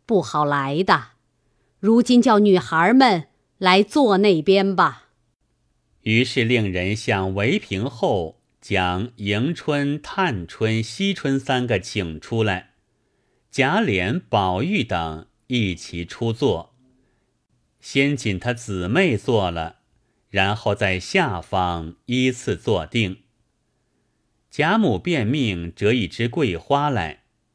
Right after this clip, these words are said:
Speaker 2: 命一媳妇在屏后击鼓传花，若花到谁手中，饮酒一杯，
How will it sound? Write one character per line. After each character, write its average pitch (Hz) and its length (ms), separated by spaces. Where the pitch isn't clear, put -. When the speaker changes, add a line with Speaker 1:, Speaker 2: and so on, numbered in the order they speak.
Speaker 2:
命 135 260
一 117 200
媳 101 400
妇 98 320
在 92 200
屏 95 440
后 92 560
击 127 280
鼓 92 240
传 90 380
花， 107 480
若 101 360
花 131 280
到 117 180
谁 127 240
手 82 400
中， 131 400
饮 120 380
酒 87 400
一 107 180
杯， 139 460